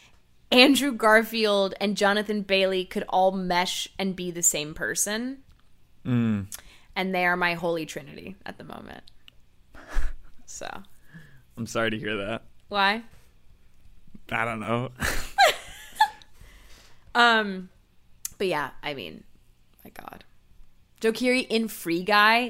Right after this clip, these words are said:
Speaker 1: get out of the fucking pool.
Speaker 2: I like, I do like him. <clears throat> I think he and I would be friends.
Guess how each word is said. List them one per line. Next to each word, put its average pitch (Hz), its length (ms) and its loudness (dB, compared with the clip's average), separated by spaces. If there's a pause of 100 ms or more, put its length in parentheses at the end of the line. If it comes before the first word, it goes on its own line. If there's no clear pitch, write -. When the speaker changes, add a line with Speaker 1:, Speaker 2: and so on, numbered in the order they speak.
(140)
Speaker 1:
get 170 160 -2
out 165 100 -2
of 147 60 -10
the 143 60 -10
fucking 117 340 -14
pool. - 340 -20 (1160)
Speaker 2:
I 139 180 6
like, 113 280 2
I 139 80 4
do 123 200 0
like 104 220 -2
him. - 240 -12 (100)
<clears throat> - 100 -14
I 262 260 -2 (500)
think 117 140 -12
he 127 60 -2
and 117 80 0
I 123 80 0
would 120 100 -2
be 120 80 -8
friends. - 500 -14